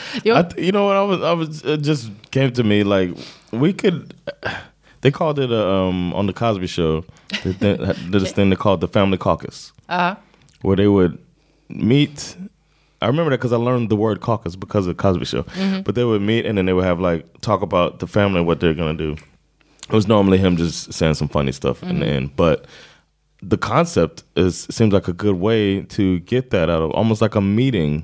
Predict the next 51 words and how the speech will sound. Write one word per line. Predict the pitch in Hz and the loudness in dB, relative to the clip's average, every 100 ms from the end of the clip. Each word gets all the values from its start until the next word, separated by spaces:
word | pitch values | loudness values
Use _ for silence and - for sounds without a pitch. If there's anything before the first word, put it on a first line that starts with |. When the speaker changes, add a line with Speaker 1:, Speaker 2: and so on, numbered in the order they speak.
| - | -4
Speaker 1:
Ja. | 190 175 175 _ _ - | -4 -4 -6 _ _ -2
Speaker 2:
that | 95 | 0
we | 98 127 117 | 2 2 2
have. | 85 82 80 | 2 2 2
Speaker 1:
Att | 82 | 0
det | 190 | -4
är | |
liksom | 170 - 117 | -6 -2 2
Speaker 2:
So | |
they're | 101 | 2
like, | 101 98 | 2 2
Speaker 1:
officiellt. | 92 | 2
Speaker 2:
"Hey | 143 | 0
man, | 143 131 131 131 | 2 2 0 0
um, | 117 120 117 - 107 | 2 2 0 -6 -14
the | 113 | -6
fall | 131 147 160 | -2 0 2
is | 117 | 0
coming. | - 80 78 95 113 | -2 -2 -2 -4 -6
Speaker 1:
Mm, | 202 196 196 - _ _ - | -6 -6 -6 -10 _ _ -10
det | |
här | 165 139 | -2 2
Speaker 2:
Do | |
you | 107 | 4
Speaker 1:
behöver | 117 113 - | 2 0 0
Speaker 2:
think | 110 123 131 - - - - | 0 0 -2 -10 -20 -18 -2
that, | 127 127 120 | 2 2 2
uh, | 123 123 123 123 120 120 131 | 2 2 2 2 2 -2 -2
you | 120 | 0
know, | 113 113 | 2 2
how, | 107 113 | 2 0
how's | 107 120 117 120 | 0 0 0 -2
the | 110 - | -4 0
clothes | 135 131 | 0 2
looking | 92 82 80 73 78 | -2 0 -2 -4 -6
for | - 82 | -4 -2
you? | 78 | -2
Speaker 1:
Mm. | 78 | -2
Speaker 2:
How's | 101 104 104 | 0 0 0
this | 110 120 - | -2 -2 -8
looking | - 87 - 87 | -6 -6 -4 -6
for?" | - 82 78 78 - - | -2 2 2 0 -4 -8
Speaker 1:
Det | 208 | -2
är | |
jättebra. | 226 226 233 247 139 - - | -2 -2 -4 -4 -4 -10 -8
Speaker 2:
And | 90 92 | -4 0
then, | 90 90 87 | 2 2 2
uh, | 85 85 85 85 82 - - _ | 2 2 2 2 -2 -6 -20 _
uh, | - 95 95 | -2 0 2
are | 110 | 2
his, | 120 | 2